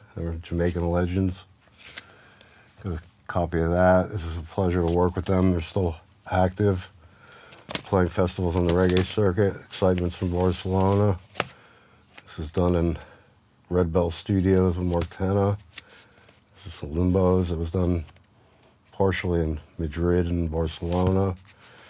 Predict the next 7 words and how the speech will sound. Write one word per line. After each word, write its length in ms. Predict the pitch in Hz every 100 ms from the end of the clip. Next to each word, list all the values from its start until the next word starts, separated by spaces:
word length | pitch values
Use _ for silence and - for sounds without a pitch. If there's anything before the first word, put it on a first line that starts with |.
| - - 92
New 140 | 92
Bomb 240 | 85 82
Turks, 480 | 80 - 95 92 -
of 80 | -
course. 600 | 101 95 92 90 - - - -
Coyote 500 | - - 95 90 90
Records, 580 | 87 92 90 104 82 -